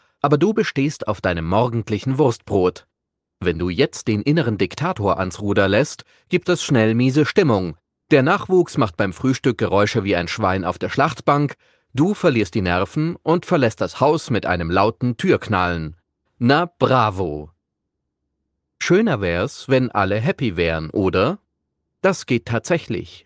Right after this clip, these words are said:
selbst wenn die Positionen so unvereinbar scheinen wie in unserem Wurstbrotbeispiel. Wie genau, erklären wir dir in unseren Blinks. Du kannst die Happy Happy Verhandlungstechnik nicht nur in der Familie anwenden,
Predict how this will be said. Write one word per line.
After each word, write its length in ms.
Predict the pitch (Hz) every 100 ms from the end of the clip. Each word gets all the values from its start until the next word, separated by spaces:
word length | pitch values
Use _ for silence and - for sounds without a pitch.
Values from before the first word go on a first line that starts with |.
| -
selbst 400 | 101 98 - -
wenn 140 | 95
die 60 | 90
Positionen 600 | 104 92 85 117 127 117
so 160 | 104 101
unvereinbar 720 | 147 180 123 107 104 101 101
scheinen 480 | - 101 107 120 107
wie 160 | 120
in 120 | 120
unserem 420 | 123 120 117 117 104
Wurstbrotbeispiel. 1300 | 165 - - 95 90 - 87 90 - 104 90 80 73 _ _ _ _
Wie 160 | 120 127
genau, 400 | 143 151 214 240 _
erklären 580 | 143 - 117 131 139 123
wir 140 | 113
dir 240 | 107 107 104
in 100 | 101
unseren 440 | 90 90 95 104
Blinks. 520 | 101 90 82 - - _ _ _ _ _ _ _ _ _
Du 120 | 151
kannst 340 | 143 185 208 -
die 180 | 160 110
Happy 300 | 127 113 98
Happy 280 | 139 117
Verhandlungstechnik 1160 | 104 95 95 90 98 - 127 117 147 147 - 117
nicht 240 | 143 147 151
nur 160 | 135
in 140 | 123 117
der 80 |
Familie 580 | 107 110 127 175 104 101
anwenden, 640 | 110 110 113 117 156 160